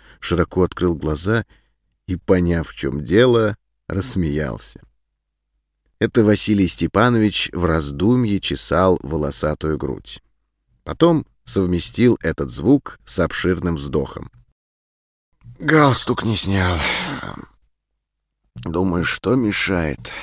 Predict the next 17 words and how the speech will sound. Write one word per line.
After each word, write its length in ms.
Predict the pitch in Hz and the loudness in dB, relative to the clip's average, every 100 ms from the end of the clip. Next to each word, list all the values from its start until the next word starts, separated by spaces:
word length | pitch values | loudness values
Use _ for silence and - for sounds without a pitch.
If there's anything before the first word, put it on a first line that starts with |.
| - - - | -8 -8 -8
<laughs> 420 | - _ _ _ | -16 _ _ _
Надо 300 | 98 156 71 | 0 0 -2
же! 140 | - - - - _ - - - - - - - _ | -8 -10 -10 -16 _ -18 -14 -12 -12 -14 -18 -20 _
Рубаху 540 | 90 113 113 98 - 85 | 0 2 4 2 0 -4
снял, 400 | - 107 90 80 | -2 -2 -2 -2
а 80 | |
галстук 500 | 82 104 98 - 71 | 0 0 0 -4 -6
остался. 640 | 73 76 69 58 57 - - - _ _ _ _ _ _ _ _ _ _ | -6 -4 -4 -4 -4 -12 -18 -20 _ _ _ _ _ _ _ _ _ _
Тоже 320 | 64 65 101 | -6 -4 -4
когда-то 480 | - 95 90 78 - | 0 0 0 -2 -4
был 280 | 65 58 - _ _ _ _ - - - _ _ | -4 -6 -6 _ _ _ _ -20 -20 -20 _ _
черной 440 | 76 80 73 73 | -4 -2 -2 -4
собакой. 680 | - 71 67 69 - - - - - _ _ _ _ _ _ _ | -4 -4 -4 -4 -6 -14 -18 -20 -20 _ _ _ _ _ _ _
Отрекались 760 | 80 67 98 - 127 127 90 - | -8 -4 -4 2 4 4 2 -4
ведь 180 | 65 | -6
от 140 | 62 - | -8 -8
него». 280 | 64 50 | -8 -8